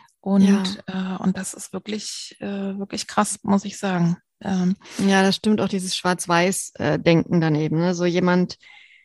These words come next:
Speaker 2: äh, hat eine Freundschaft und dann enttäuscht einen die Freundin vielleicht und dann ist das gleich so,
Speaker 1: Mhm.
Speaker 2: die ganze Person geht damit sozusagen gefühlt flöten und,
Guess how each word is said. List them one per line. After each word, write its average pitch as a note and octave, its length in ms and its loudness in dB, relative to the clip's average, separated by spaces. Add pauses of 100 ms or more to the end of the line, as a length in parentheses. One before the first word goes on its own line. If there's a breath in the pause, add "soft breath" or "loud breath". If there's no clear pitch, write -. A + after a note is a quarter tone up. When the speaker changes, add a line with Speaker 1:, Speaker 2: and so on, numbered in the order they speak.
(280 soft breath)
Speaker 2:
äh, F3+ 280 2
hat F3+ 180 2
eine A#3+ 100 4
Freundschaft A3 640 0
und F#3+ 140 -2
dann F#3 340 0
enttäuscht G3+ 520 -2
einen G#3+ 120 2
die G3+ 80 2
Freundin F#3+ 340 -2
vielleicht F3 500 -2
und F#3 60 0
dann F3 120 2
ist - 200 -4
das F#3 160 -6
gleich E3 340 0
so, F3 420 2 (200)
Speaker 1:
Mhm. F#3+ 260 6
Speaker 2:
die F3+ 80 6
ganze F#3 320 6
Person G3 480 4
geht E3 160 0
damit E3 260 0
sozusagen D#3+ 380 -4
gefühlt F3 420 0
flöten E3+ 560 0
und, E3+ 400 -2